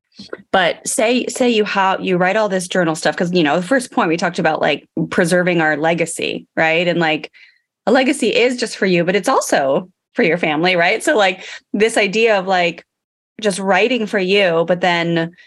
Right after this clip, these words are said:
going back and realizing, well, maybe some of the stuff I don't want <laughs> in the, the legacy. So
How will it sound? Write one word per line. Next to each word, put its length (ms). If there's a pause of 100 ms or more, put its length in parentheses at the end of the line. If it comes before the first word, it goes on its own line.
(180)
going 280
back 300
and 120
realizing, 460
well, 520
maybe 240
some 460
of 140
the 80
stuff 360
I 60
don't 220
want 300
<laughs> 40
in 160
the, 560
the 120
legacy. 420
So 280